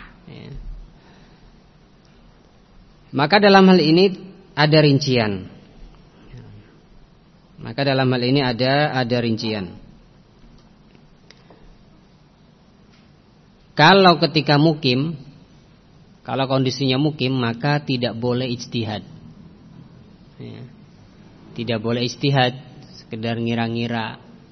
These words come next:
kemana arah kiblat kalau dia mukim. Nah. Karena kalau dia mukim, ya, dia harus, naam, berupaya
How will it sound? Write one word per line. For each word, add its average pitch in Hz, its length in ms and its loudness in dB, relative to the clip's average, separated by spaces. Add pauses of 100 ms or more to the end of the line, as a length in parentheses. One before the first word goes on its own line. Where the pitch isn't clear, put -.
kemana 117 400 -8
arah 110 120 -8
kiblat 107 360 -10
kalau 127 240 -2
dia 123 160 -2
mukim. 110 640 -8 (720)
Nah. - 240 -20 (1300)
Karena 151 400 6
kalau 202 240 6
dia 180 160 8
mukim, 202 920 4 (200)
ya, 156 400 0 (2500)
dia 123 320 0
harus, 170 360 4 (1200)
naam, 165 720 0 (1120)
berupaya 190 720 4